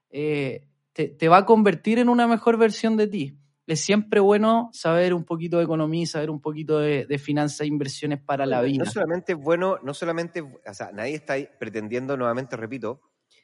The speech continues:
Speaker 2: que a la gente se quiera transformar en expertos, en fin. Ojalá se quieran transformar en expertos, pero si no,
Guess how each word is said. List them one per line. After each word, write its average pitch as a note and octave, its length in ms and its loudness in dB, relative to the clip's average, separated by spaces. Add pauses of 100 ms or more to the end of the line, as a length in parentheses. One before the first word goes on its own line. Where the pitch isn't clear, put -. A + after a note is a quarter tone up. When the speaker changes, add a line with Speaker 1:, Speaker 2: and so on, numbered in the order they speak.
(140)
Speaker 2:
que A#2+ 100 -6
a A2 40 -4
la G#2 100 -6
gente C3+ 540 -8
se A2 160 -18
quiera B2+ 180 -4
transformar A#2+ 480 -8
en G#2 140 -8
expertos, - 800 -14
en F2 120 -16
fin. - 160 -20
Ojalá G#2 360 -4
se - 140 -8
quieran G3 220 -2
transformar F2 380 -10
en D#2+ 80 -10
expertos, - 420 -16
pero A#2 140 -10
si C3 160 -12
no, G3+ 240 -4